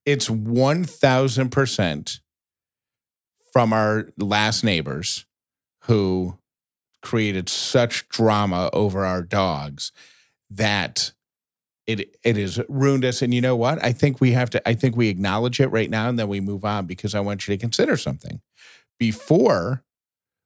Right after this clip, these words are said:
we lived in that house with the neighbors who hated dogs, we lived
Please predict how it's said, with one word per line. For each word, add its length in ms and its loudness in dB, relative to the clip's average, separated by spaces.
we 240 2
lived 340 2
in 120 4
that 220 0
house 400 0
with 140 0
the 120 0
neighbors 380 -4
who 120 0
hated 320 -2
dogs, 500 -6
we 120 4
lived 500 0